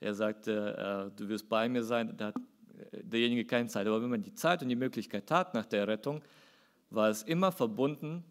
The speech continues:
mit der Mitgliedschaft in einer lokalen Gemeinde. Wir können daraus schließen, dass die Gemeindemitgliedschaft im Laufe der Geschichte ein wesentlicher Teil im Leben eines jeden wahren Gläubigen war. Es reicht für uns nicht aus, dass wir lediglich sagen,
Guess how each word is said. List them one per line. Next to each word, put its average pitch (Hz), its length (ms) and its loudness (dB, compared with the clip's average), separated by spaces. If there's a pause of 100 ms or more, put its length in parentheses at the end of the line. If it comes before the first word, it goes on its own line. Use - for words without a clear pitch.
mit 110 180 -2
der 113 240 6
Mitgliedschaft 139 720 0
in 120 140 0
einer 107 380 2
lokalen 110 680 -2
Gemeinde. 131 520 -4 (1800)
Wir 110 120 -4
können 139 220 2
daraus 127 300 6
schließen, 151 380 -2
dass 117 160 4
die 113 120 -4
Gemeindemitgliedschaft 123 1040 2
im 107 140 2
Laufe 117 300 4
der 120 80 -2
Geschichte 139 580 -2 (800)
ein 107 240 2
wesentlicher 143 640 2
Teil 123 220 4
im 117 120 4
Leben 123 280 2
eines 107 320 -2
jeden 135 300 0
wahren 117 240 -2
Gläubigen 113 500 -2
war. - 220 -10 (1300)
Es - 280 -4
reicht 165 220 4
für 151 120 2
uns 139 220 0
nicht 143 220 -6
aus, 160 280 2
dass 117 220 -2
wir 113 80 2
lediglich 127 480 -2
sagen, 123 420 2